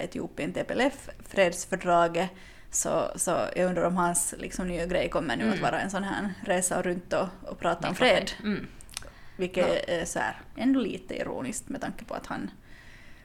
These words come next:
Speaker 1: har varit, eh,
Speaker 2: Lite, men
Speaker 1: och
Speaker 2: alla
Speaker 1: anklagad i
Speaker 2: ger
Speaker 1: I C C.
Speaker 2: honom
Speaker 1: Men
Speaker 2: the benefit
Speaker 1: friad.
Speaker 2: of the doubt. Mm.
Speaker 1: Absolut.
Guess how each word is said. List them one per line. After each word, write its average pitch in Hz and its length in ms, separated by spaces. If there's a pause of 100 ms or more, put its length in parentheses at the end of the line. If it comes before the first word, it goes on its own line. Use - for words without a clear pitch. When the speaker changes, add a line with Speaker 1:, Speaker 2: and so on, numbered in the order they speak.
Speaker 1:
har - 160
varit, - 260 (260)
eh, - 240
Speaker 2:
Lite, 143 260
men 220 100
Speaker 1:
och 226 180
Speaker 2:
alla 220 240
Speaker 1:
anklagad 190 560
i 190 40
Speaker 2:
ger 196 140
Speaker 1:
I 190 160
C 175 60
C. 190 160
Speaker 2:
honom 170 260
Speaker 1:
Men 262 200
Speaker 2:
the - 0 (160)
benefit - 60
Speaker 1:
friad. 277 380
Speaker 2:
of 262 60
the 156 80
doubt. - 520 (100)
Mm. 139 220
Speaker 1:
Absolut. 190 600